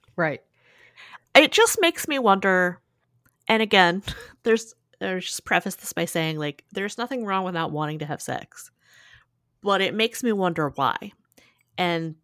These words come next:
Speaker 2: the, you know, the more I think about this, like, the more it, it kinda seems like it's, it may not be a spiritual belief because, again, you're not seeking out people who share that belief.
Speaker 1: Mm-hmm.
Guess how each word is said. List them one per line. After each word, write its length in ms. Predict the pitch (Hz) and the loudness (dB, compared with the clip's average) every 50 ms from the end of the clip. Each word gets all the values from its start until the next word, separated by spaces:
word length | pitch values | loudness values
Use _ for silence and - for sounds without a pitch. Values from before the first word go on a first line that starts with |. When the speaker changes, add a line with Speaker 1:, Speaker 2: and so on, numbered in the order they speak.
| _ _ | _ _
Speaker 2:
the, 220 | - 196 190 156 - - | 0 0 0 0 0 -2
you 140 | 190 214 190 | -2 2 2
know, 100 | 175 170 | 2 2
the 120 | 175 190 | 2 0
more 260 | 196 208 220 226 220 208 | -2 0 2 4 6 4
I 80 | 208 | 4
think 220 | 196 - 202 - - | 2 -2 -8 -8 -6
about 220 | 196 - 165 - - | -6 -6 -4 -4 -4
this, 260 | 156 147 - - - | -6 -6 -6 -8 -8
like, 220 | 175 165 147 _ | -8 -8 -8 _
the 80 | - 180 | -8 -6
more 240 | 175 170 170 165 156 | -2 0 0 0 0
it, 160 | - - - _ - | 0 -4 -6 _ -10
it 120 | 170 - | -10 -8
kinda 220 | - 175 160 156 | -8 -8 -8 -8
seems 280 | 156 - - 160 151 - | -8 -10 -10 -10 -10 -8
like 160 | 156 143 - - | -10 -10 -10 -10
it's, 260 | 151 - - - - _ _ _ _ _ _ _ _ _ _ _ _ | -14 -14 -14 -18 -18 _ _ _ _ _ _ _ _ _ _ _ _
it 160 | - 180 - | -4 -4 -2
may 160 | 170 175 165 151 | -2 -4 -4 -2
not 240 | 147 160 165 - | 0 0 -2 -2
be 280 | - - - - - - _ _ _ _ - | -4 -6 -10 -10 -12 -14 _ _ _ _ -10
a 60 | - | -10
spiritual 480 | 165 - - 165 135 139 - - 160 143 | -8 -8 -6 -8 -8 -8 -8 -10 -12 -12
belief 400 | 131 - 117 110 92 - - - - | -12 -12 -10 -10 -10 -10 -12 -12 -10
because, 280 | - 165 - 170 160 - | -10 -6 -6 -6 -6 -6
again, 360 | 147 - 165 147 135 143 143 - _ _ _ _ _ | -6 -4 -4 -4 -4 -6 -10 -14 _ _ _ _ _
you're 100 | - 202 | -4 2
not 200 | 190 180 - - | 2 2 2 2
seeking 380 | - - - 226 - - 180 170 | 0 -6 -6 -6 -4 -4 -2 0
out 180 | 165 170 - - | 0 -2 -2 -2
people 280 | - 180 - - - | -6 -8 -8 -8 -6
who 120 | 151 175 160 | -6 -6 -6
share 280 | - - 170 151 151 | -6 -6 -6 -6 -6
that 200 | 151 143 127 - - | -6 -8 -10 -10 -10
belief. 480 | 107 104 131 - - - - - _ _ _ _ _ _ _ _ _ _ _ - | -12 -12 -12 -12 -12 -16 -20 -20 _ _ _ _ _ _ _ _ _ _ _ -12
Speaker 1:
Mm-hmm. 220 | 156 135 139 156 | -12 -10 -10 -12